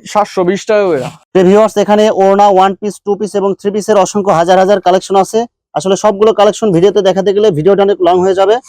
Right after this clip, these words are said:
Speaker 2: যার কারণে সংক্ষিপ্ত আকারে কিছু কালেকশন আপনাদেরকে দেখালাম। তো আপনাদের যেটা চয়েস হবে আপনারা স্ক্রিনশট দিয়ে ইমো অথবা WhatsApp-এ পাঠিয়ে দিবেন, অথবা আপনারা সরাসরি এসেও নিতে পারবেন। তো প্রিয় ভিউয়ার্স, যারা আমার YouTube চ্যানেলটি এখনো সাবস্ক্রাইব করেন নাই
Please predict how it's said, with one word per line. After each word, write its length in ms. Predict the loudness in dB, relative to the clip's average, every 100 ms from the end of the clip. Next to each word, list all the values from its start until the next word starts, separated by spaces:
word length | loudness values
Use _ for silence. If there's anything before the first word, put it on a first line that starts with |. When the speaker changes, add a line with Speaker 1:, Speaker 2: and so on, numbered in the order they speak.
| _ -2
Speaker 2:
যার 180 | 0 2
কারণে 180 | 0
সংক্ষিপ্ত 480 | 0 0 0 0 0
আকারে 300 | 0 2 2
কিছু 240 | 0 -2 0
কালেকশন 300 | 0 0 -2
আপনাদেরকে 360 | 0 0 0
দেখালাম। 420 | 0 2 2 0
তো 180 | -2 0
আপনাদের 400 | 0 2 0 0
যেটা 260 | 0 2 0
চয়েস 280 | 2 2 2
হবে 180 | 2
আপনারা 280 | 2 2 0
স্ক্রিনশট 440 | 0 -2 -2 0 2
দিয়ে 260 | 2 2 0
ইমো 220 | -2 2
অথবা 460 | 2 2 0 2 0
WhatsApp-এ 260 | 0 -2
পাঠিয়ে 320 | 0 0 0 2
দিবেন, 220 | 2 0 -4 _ _ _
অথবা 240 | -2 0 0
আপনারা 240 | 2 0
সরাসরি 380 | 0 0 2 0
এসেও 180 | 0 0
নিতে 200 | 0 0
পারবেন। 340 | 0 -2 -6 -10 _
তো 100 | -2
প্রিয় 160 | 2 2
ভিউয়ার্স, 360 | 4 2 0
যারা 260 | 0 2 2
আমার 260 | 4 2 0
YouTube 400 | -4 -4 -4 -2
চ্যানেলটি 360 | -2 0 0
এখনো 260 | -2 -2 -4
সাবস্ক্রাইব 420 | -2 -2 0 0
করেন 220 | 0 0 2
নাই 260 | 2 0